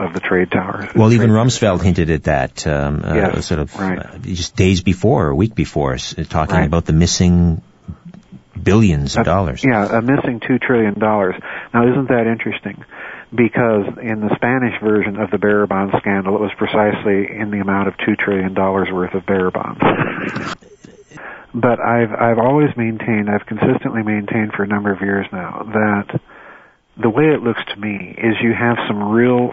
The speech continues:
Speaker 1: factional infighting emerging amongst this New World Order crowd, whatever you want to call it. Uh, I, you know, they're, they're like the mafia. They all get together with their family bu-,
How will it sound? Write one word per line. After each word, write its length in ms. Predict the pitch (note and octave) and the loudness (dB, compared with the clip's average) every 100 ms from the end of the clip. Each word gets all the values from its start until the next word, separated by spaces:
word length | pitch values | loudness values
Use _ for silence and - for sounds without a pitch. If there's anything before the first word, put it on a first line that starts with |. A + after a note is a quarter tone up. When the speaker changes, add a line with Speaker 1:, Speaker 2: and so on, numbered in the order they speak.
| - | -2
Speaker 1:
factional 560 | G#2+ G#2+ - A2 G2+ - | 0 0 -2 -4 -4 -2
infighting 640 | A2+ A2+ - F2+ - - - A2 | -2 -2 -2 -2 -4 -10 -8 -4
emerging 560 | G2+ G#2+ G2 F#2+ - - | 0 2 0 -4 -10 -6
amongst 400 | A2 G#2 G#2+ - - | -2 0 -2 -2 0
this 180 | G#2+ G2 F#2+ G2 - - | 0 2 2 0 -6 -8
New 220 | G#2+ G#2 | -6 -2
World 360 | G2+ G2+ G2 | 0 2 2
Order 240 | F#2+ F#2+ F#2 | 0 0 -2
crowd, 440 | - G2 F#2 F#2+ | -2 0 0 0
whatever 280 | G2 G2 F#2+ | 0 0 0
you 100 | F#2 | -2
want 180 | F#2 F2+ | -4 -6
to 60 | |
call 380 | - - G2 F#2 | -6 -4 -2 -2
it. 100 | - - - - - - - - - | -6 -10 -10 -14 -12 -12 -12 -10 0
Uh, 60 | |
I, 360 | G#2 F#2+ G#2+ - | 0 2 0 0
you 120 | G#2 G#2 | 0 2
know, 240 | G2 F#2 | 2 2
they're, 220 | A2+ A2+ G#2+ | 2 0 2
they're 160 | A#2 | 2
like 300 | A#2+ C3+ C#3+ | 4 2 0
the 60 | C3+ | -2
mafia. 520 | A#2+ A2 G#2 F2+ G2+ G2 | 0 0 -2 -4 -4 0
They 60 | G#2 | 2
all 180 | A#2 | 2
get 180 | A#2 A#2 | 2 -2
together 500 | A2 A2 G#2 G2+ G2+ | 0 0 2 2 2
with 160 | G2 G2 | 0 -2
their 140 | G#2 F#2+ | 0 0
family 380 | G#2 G2 G2 | 0 0 -2
bu-, 160 | F#2+ | -2